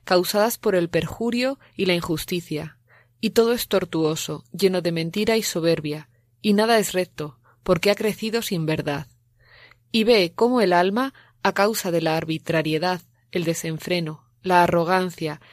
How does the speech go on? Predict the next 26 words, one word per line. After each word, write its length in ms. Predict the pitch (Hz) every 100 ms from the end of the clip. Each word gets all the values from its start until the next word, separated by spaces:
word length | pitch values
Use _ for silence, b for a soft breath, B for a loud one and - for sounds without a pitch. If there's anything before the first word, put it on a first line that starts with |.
| b b b
y 100 | 208
la 120 | 180
desconsideración 920 | 175 - 180 175 202 180 170 170 226 214
en 100 | 208
el 120 | 202
actuar, 480 | 196 - 202 190 - b b b _
está 240 | - 190 220
cargada 460 | 233 214 220 247
de 80 | 233
excesos 600 | 180 - 214 220 254 254 -
e 60 |
infamia. 680 | 170 156 - 156 151 151 156 _ _ b b b b -
Ante 240 | 196 202
semejante 480 | 202 196 190 240 247
espectáculo, 800 | 262 - 214 - 226 - 247 277 _ B B
la 180 | - 185
manda 320 | 196 240 247
enseguida 500 | 247 - 190 202 202
a 60 | 185
la 100 | 160
cárcel, 460 | 175 170 - 156 - b b _
donde 280 | 185 180 175
padecerá 520 | 165 165 - 165 196
los 160 | 220
castigos 480 | - 170 - 185 196
merecidos. 680 | 190 165 - 160 143 156